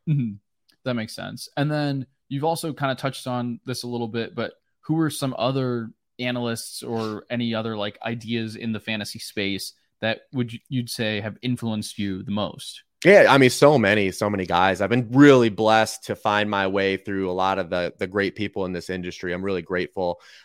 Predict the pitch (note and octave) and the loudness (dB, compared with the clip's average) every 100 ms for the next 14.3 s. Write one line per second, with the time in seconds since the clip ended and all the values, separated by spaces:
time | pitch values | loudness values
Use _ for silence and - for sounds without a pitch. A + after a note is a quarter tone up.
0 | - F2+ F2+ F2 F#2 F2 G2 F#2+ G2 F#2 | -4 -2 0 -2 -4 -2 -2 -4 -8 -6
1 | F2+ F2 F2 G2+ F#2 F#2 F2+ F2+ F2+ F2 | -4 -6 -8 -6 -4 -4 -4 -4 -4 -6
2 | F2+ - F2+ F#2 F#2 F2+ F#2 F#2+ G2 - | -8 -8 -10 -6 -6 -4 -4 -2 -4 -6
3 | G2 G2+ F#2+ G2+ F#2 F#2+ F2+ E2+ F#2+ - | -12 -12 -10 -10 -8 -6 -6 -4 -4 -4
4 | F2+ D#2 D#2+ F2+ - F#2 F#2 G2 F#2+ F2+ | -8 -8 -10 -12 -12 -12 -12 -10 -10 -4
5 | G#2 G#2 - G2 G2+ - F#2+ G2 F#2 F#2+ | 0 0 0 -2 -2 -2 -4 -4 -2 -4
6 | F#2 F#2+ F#2 E2+ A2 A2 G#2 G#2+ G2+ F2+ | -2 -2 -2 -6 -8 -6 0 2 4 2
7 | F2 F2 G#2+ A2 F#2+ D#2 G#2 A2 G2+ F#2 | 0 0 2 2 2 -2 0 0 -2 -4
8 | F#2+ F#2+ F2+ E2 D2+ D2 - A2 A2+ G#2+ | -4 -4 -6 -6 -4 -6 -4 -2 0 -2
9 | G#2 G#2+ - G2+ G2 F2 - G2 F2+ E2 | -4 -10 -8 -6 -6 -6 -6 -6 -6 -6
10 | A#2 - G#2 - G#2+ G#2 G#2+ - _ _ | -8 -8 -12 -10 -8 -6 -6 -10 _ _
11 | _ F#2+ F2 F#2 A2 C3 C3 C#3 B2 G#2+ | _ -8 -4 -6 0 2 2 0 0 0
12 | A#2 A2 G#2+ G2+ G2 F#2+ B2 A2 A2 G#2 | 0 -2 -4 -2 -2 0 -2 -2 0 0
13 | - G2+ - G2 F#2+ G2 F2 D#2+ F2+ G#2 | -2 -6 -4 -4 -4 -6 -8 -6 -6 0
14 | A2+ A2 G#2 | 2 2 -2